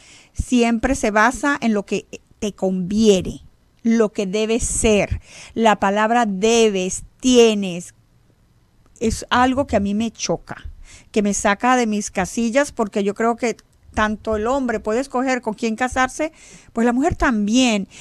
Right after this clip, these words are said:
Y la mujer no, nosotros no podemos escoger casarnos con un mexicano, un americano, porque se nos va, se nos va a señalar y se nos va a, eh, va a ser una deshonra para la familia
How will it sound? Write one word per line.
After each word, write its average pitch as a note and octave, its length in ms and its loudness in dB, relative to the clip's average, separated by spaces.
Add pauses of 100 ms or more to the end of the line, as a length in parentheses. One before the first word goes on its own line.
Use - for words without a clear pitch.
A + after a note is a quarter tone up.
(140)
Y B3 100 0
la A#3+ 100 8
mujer B3+ 240 4
no, B3 200 0
nosotros C4 360 -6
no C4+ 140 0
podemos A#3 400 -4
escoger G#3 580 -2
casarnos G3+ 400 -4
con G3+ 140 -2
un F#3+ 80 -6
mexicano, A#3+ 680 -2
un G#3+ 100 -4
americano, A3 600 -2
porque A3 280 -4
se A3+ 120 -6
nos A3 220 -4
va, C4 400 2 (400)
se A#3+ 160 0
nos A#3+ 240 2
va C#4+ 320 6
a B3+ 240 4
señalar B3 880 4 (540)
y - 120 -14
se G#3 140 -6
nos G3+ 220 -6
va G#3+ 400 4
a, G3+ 520 0 (500)
eh, A3+ 100 2
va A3+ 80 4
a B3+ 40 0
ser D4+ 160 2
una D4 220 0
deshonra B3+ 1040 -2
para G3 220 0
la F#3+ 100 -4
familia G3+ 560 -4